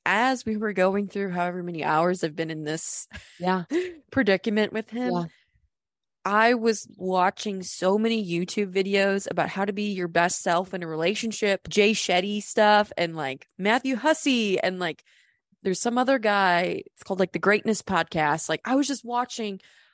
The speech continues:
Speaker 1: all of this stuff because I was like,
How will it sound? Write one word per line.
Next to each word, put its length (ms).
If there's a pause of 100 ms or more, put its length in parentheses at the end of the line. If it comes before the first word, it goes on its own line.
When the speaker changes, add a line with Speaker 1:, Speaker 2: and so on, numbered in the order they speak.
(240)
Speaker 1:
all 400
of 120
this 200
stuff 420
because 240
I 140
was 180
like, 220